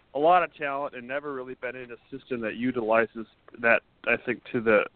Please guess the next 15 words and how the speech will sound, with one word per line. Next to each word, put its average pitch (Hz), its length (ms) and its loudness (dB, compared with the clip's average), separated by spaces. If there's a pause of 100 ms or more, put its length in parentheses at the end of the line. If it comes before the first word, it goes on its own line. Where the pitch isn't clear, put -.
(120)
to 135 60 4
their 117 200 8
advantage. 101 480 2
So 113 80 -2
I'm 113 100 2
gonna, 123 240 2 (600)
I, 170 140 6
I 147 80 2
like 143 240 -2
that 113 140 -10
pick, 104 220 -16
though. 101 200 -10 (200)
I'm 165 200 0
gonna 269 160 -6
go 165 520 2